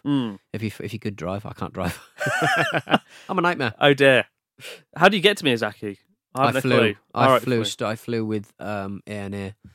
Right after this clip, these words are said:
Speaker 1: Right.
Speaker 2: That's my only A N A flight.
Speaker 1: I
Speaker 2: Very,
Speaker 1: think
Speaker 2: very, very fun, nice people on the flight.
Speaker 1: Right.
Speaker 2: Yeah.
Speaker 1: Why
Speaker 2: Party
Speaker 1: the fun
Speaker 2: time.
Speaker 1: and nice?
Speaker 2: I don't know, just everyone seemed, like, v-, vibey.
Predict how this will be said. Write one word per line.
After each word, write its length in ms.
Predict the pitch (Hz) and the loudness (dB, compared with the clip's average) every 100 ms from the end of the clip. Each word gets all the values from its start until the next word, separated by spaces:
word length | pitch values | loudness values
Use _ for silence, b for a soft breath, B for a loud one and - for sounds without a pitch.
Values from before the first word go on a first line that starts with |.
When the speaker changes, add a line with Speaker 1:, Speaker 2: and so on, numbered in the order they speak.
| _ - | _ -10
Speaker 1:
Right. 180 | 107 104 | -10 -8
Speaker 2:
That's 220 | 98 - | -10 -8
my 80 | 110 | -6
only 260 | 113 104 104 | -4 -4 -4
A 40 | |
N 200 | 104 101 | -4 -4
A 120 | 104 | -4
flight. 320 | 101 123 113 - | -6 -4 -4 0
Speaker 1:
I 60 | 190 | 2
Speaker 2:
Very, 60 | |
Speaker 1:
think 260 | 269 196 - | 4 2 -2
Speaker 2:
very, 240 | 190 190 | -2 -2
very 380 | 175 180 180 185 165 | -4 -4 -2 -2 -4
fun, 460 | - 175 170 170 - | -2 0 0 -4 -4
nice 260 | 156 156 | -4 -4
people 380 | - 165 - 131 - | -4 -8 -6 -10 -8
on 80 | 135 | -6
the 60 | 127 | -6
flight. 320 | - 127 - | -4 -4 0
Speaker 1:
Right. 460 | 156 156 139 - - | 4 6 4 -4 -10
Speaker 2:
Yeah. 160 | 151 147 - | -4 -4 -2
Speaker 1:
Why 160 | 139 | 0
Speaker 2:
Party 160 | 151 165 | 2 2
Speaker 1:
the 80 | 135 | 2
fun 20 | |
Speaker 2:
time. 20 | 117 | 0
Speaker 1:
and 60 | |
nice? 360 | 110 110 110 - _ | -2 -6 -10 -20 _
Speaker 2:
I 60 | 349 | 0
don't 100 | 320 | 2
know, 60 | 285 | 2
just 180 | - | -2
everyone 160 | 196 185 | -2 -2
seemed, 200 | 170 160 | 0 0
like, 200 | 160 147 | 0 -2
v-, 140 | 135 117 | -6 -6
vibey. 420 | 123 143 147 123 | -2 -2 0 -2